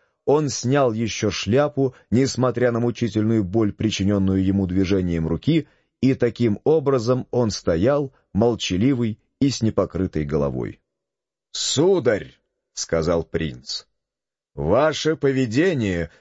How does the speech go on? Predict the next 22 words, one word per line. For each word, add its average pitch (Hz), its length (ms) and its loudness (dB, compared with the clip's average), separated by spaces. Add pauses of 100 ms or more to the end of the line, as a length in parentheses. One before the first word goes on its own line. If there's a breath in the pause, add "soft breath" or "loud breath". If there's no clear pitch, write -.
(120)
превосходит 139 800 0
всякие 147 640 0
границы, 139 720 0
и 143 280 0
ваши 127 520 0
излишества 117 840 0
таковы, 139 600 0 (320)
что - 340 0
я 151 220 4
принужден 151 760 0
буду 165 220 2
умолять 147 680 2
короля, 120 440 2
чтобы 135 400 0
он 143 280 0
даровал 139 460 2
мне 131 160 0
право 135 520 0 (140)
заключить 156 800 0
вас 156 280 0
в - 80 -20
тюрьму 165 640 0